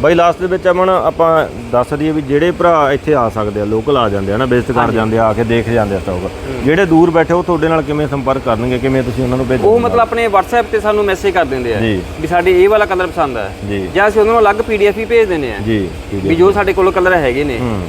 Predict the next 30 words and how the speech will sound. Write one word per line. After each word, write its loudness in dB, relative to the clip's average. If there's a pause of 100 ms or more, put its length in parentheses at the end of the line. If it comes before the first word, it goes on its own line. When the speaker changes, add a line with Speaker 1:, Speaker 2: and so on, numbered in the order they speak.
Speaker 2:
ਉਹਨਾਂ 2
'ਚ 0
ਆਪਣਾ 0
ਕਲਰ 0
ਪਸੰਦ -2
ਕਰ 0
ਲੈਂਦੇ -4
ਆ। -4
Speaker 1:
ਜੀ, 0
ਜੀ। -6 (140)
Speaker 2:
ਤੇ -8
ਸਾਨੂੰ 0
ਬਹੁਤ 2
ਵਧੀਆ 0
ਰਿਜ਼ਲਟ 2
ਮਿਲ 0
ਵੀ 4
ਰਿਹਾ 0
ਹੈ। -6 (100)
Speaker 1:
ਜੀ, -6
ਜੀ, -4
ਜੀ। -6
Speaker 2:
ਸਾਡੇ 0
ਕੋਈ 4
ਕੈਨੇਡਾ 2
ਬੈਠੇ 0
ਆ 4
ਭੈਣ 0
ਭਰਾ, 2 (140)
Speaker 1:
ਜੀ। -6